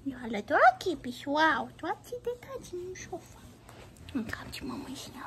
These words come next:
vem. Hum, ai.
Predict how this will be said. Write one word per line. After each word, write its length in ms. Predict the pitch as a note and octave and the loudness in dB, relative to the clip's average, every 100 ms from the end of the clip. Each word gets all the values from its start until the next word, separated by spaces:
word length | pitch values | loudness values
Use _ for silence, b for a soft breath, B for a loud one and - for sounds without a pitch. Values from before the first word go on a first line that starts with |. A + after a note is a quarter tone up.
| - | -10
vem. 160 | C#4+ - - - - - | -12 -14 -18 -18 -18 -6
Hum, 380 | C#4 D4 C#4+ D4 - - - - - - - - - - - - - - - - - - - - - | 0 4 4 2 -2 -12 -20 -20 -18 -18 -18 -18 -18 -20 -20 -20 -20 -20 -20 -20 -20 -20 -16 -12 -10
ai. 180 | - | -8